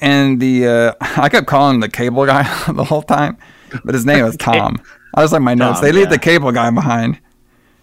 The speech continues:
Speaker 1: All right, well, he stays behind, and then the zombie comes in, and then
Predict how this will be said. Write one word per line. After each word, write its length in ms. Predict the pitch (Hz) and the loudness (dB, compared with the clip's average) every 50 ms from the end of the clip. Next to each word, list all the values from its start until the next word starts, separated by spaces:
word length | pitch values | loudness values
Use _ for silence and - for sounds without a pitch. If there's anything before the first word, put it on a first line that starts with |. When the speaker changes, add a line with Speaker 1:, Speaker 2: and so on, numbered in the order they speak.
| _ _ _ _ _ _ _ - - | _ _ _ _ _ _ _ -12 -6
Speaker 1:
All 80 | - | -2
right, 180 | 110 113 120 127 | 0 0 0 0
well, 180 | 127 - 113 117 | 0 0 0 0
he 180 | 123 147 170 165 | 2 2 0 0
stays 240 | - 180 170 170 165 | 0 2 0 2 2
behind, 540 | 143 139 123 131 139 139 143 139 131 127 - | 2 0 2 2 2 2 2 2 0 -2 -2
and 160 | 135 127 120 | -4 -2 0
then 100 | 131 131 | 0 0
the 80 | 127 120 | 0 0
zombie 400 | 113 139 143 151 151 151 147 135 | 0 2 2 2 2 2 0 -2
comes 320 | - 151 135 131 127 117 123 | 0 0 0 0 0 0 0
in, 360 | 120 123 120 120 120 117 - _ - | 0 2 2 0 0 -2 -4 _ -6
and 240 | - 120 117 120 117 | -2 -2 0 0 2
then 440 | 123 127 127 127 127 120 117 110 | 2 2 2 2 2 0 0 -2